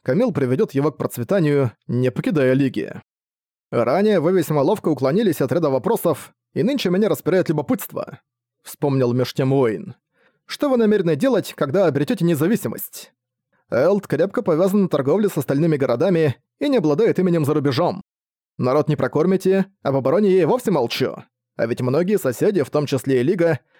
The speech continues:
не преминут возможности поживиться добычей, что сама в руки идёт. Мне с трудом верится, но неужели вам главное — суверенитет, а затем хоть потоп?" Уэйн оказался прав. Камилла действительно не заботила дальнейшая участь Элта.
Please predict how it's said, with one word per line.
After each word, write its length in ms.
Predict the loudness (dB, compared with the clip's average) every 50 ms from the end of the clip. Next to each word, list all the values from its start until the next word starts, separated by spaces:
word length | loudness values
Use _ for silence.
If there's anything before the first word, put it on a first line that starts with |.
| _ _ _
не 200 | -4 -2 -2 0
преминут 360 | 0 0 0 0 0 0 0
возможности 560 | 0 0 0 0 0 0 0 0 -2 -4 -2 -2
поживиться 440 | 0 0 0 2 0 0 -2 -2
добычей, 520 | -2 -2 0 -2 -2 0 0 0 0 -2 -4 _ _
что 220 | -6 -4 -2 -2
сама 260 | 0 0 0 2 2
в 60 | 2 0
руки 260 | 0 0 0 0 0
идёт. 400 | 0 -2 -4 -4 -8 -18 -20 -20 _ _ _ _ _ _ _ -6
Мне 260 | -4 -2 0 0 0
с 60 | 0
трудом 320 | 0 -2 0 0 0 2 2
верится, 560 | 0 0 -2 -4 -6 -8 -8 -8 -10 -12 -18 _ _ _
но 160 | -4 -2 0
неужели 340 | 2 2 2 2 2 2 2
вам 160 | 2 0 0
главное — 500 | 0 2 2 2 2 2 2 0 0 -2 _ _ _ _ _
суверенитет, 840 | -8 -4 -2 0 2 2 2 2 2 2 0 -2 -2 -4 -10 -20 _ _ _ _
а 140 | -2 0 0
затем 420 | 0 0 0 0 0 0 0 0
хоть 160 | -2 -4 -2
потоп?" 380 | -4 -4 -2 0 -2 -2 -4 -8 -16 -20 _ _ _ _ _ _ _ _ _ _
Уэйн 320 | -6 -2 0 0 0 0 0
оказался 460 | -2 -2 -2 -2 -4 -4 -4 -6 -6
прав. 440 | -4 0 0 0 0 -2 -6 -14 -20 _ _ _ _ _
Камилла 380 | -6 -2 0 0 0 2 0 0
действительно 440 | 0 -2 -2 -2 -2 -2 0 0 0
не 100 | 0 0
заботила 460 | 0 -2 -2 -2 -2 0 0 0 0
дальнейшая 440 | 0 0 2 0 0 0 0 -2 0
участь 360 | -2 -2 -2 -4 -4 -2 -2
Элта. 440 | -2 -2 -2 -2 -4 -4 -4 -6